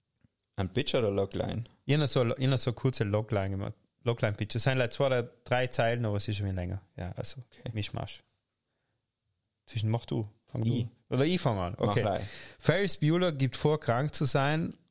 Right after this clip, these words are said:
Speaker 2: um mit seinen Freunden Sloan und Cameron einen Tag in Chicago zu verbringen.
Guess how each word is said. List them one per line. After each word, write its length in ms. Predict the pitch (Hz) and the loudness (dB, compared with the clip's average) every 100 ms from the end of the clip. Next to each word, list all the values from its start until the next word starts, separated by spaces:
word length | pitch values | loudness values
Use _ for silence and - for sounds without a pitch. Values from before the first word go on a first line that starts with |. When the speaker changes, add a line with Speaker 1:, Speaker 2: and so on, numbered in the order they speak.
| _ - | _ 2
Speaker 2:
um 120 | 123 | 4
mit 120 | 123 | 4
seinen 260 | 123 113 110 | 4 4 2
Freunden 440 | - 110 143 143 | 2 2 2 2
Sloan 400 | 117 - 117 135 | 2 2 2 2
und 80 | 127 | 2
Cameron 460 | 120 123 135 131 123 | 2 2 2 2 2
einen 200 | 104 104 | 0 2
Tag 240 | 107 - | -2 0
in 80 | 120 | -2
Chicago 440 | - - 110 110 | 0 0 0 0
zu 140 | - 101 | -2 -2
verbringen. 520 | 95 - 92 87 | -2 -2 -2 -2